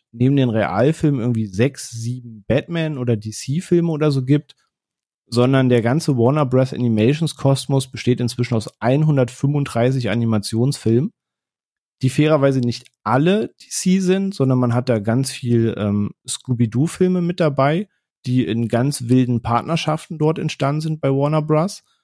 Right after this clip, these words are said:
weil da teilweise die Band Kiss mitmacht und irgendwie mit der World Wrestling Federation, beziehungsweise später dann W W E, also World Wrestling Entertainment,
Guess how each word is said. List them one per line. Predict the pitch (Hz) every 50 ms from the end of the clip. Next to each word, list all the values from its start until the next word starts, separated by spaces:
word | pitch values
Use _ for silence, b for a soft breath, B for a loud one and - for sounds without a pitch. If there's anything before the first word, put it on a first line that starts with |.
| _ _ -
weil | 120 120
da | 120
teilweise | - 123 131 127 123 123 120 117 113
die | 113 113 113 110
Band | _ - 110 107 110 -
Kiss | - - 175 170 - -
mitmacht | 151 143 - 110 135 139 143 - - -
und | - - 117 120 110
irgendwie | - 110 117 120 117 120 117
mit | 113 113 110 -
der | 110 107 107
World | 110 113 113 110
Wrestling | 110 120 147 - - - 143 135
Federation, | - - 135 127 123 123 123 120 127 131 - - 123 120 107
beziehungsweise | 107 98 - 107 104 98 101 101 95 98 95 - _ _ _ _ -
später | - - - 120 113 117 107
dann | 98 101 101 101 98
W | 107 101 95
W | 101
E, | - - 113 120 120
also | 110 104 104 101
World | 98 98 104 98 -
Wrestling | 101 98 - - - 107 101
Entertainment, | 98 101 101 98 - 120 123 135 139 135 135 131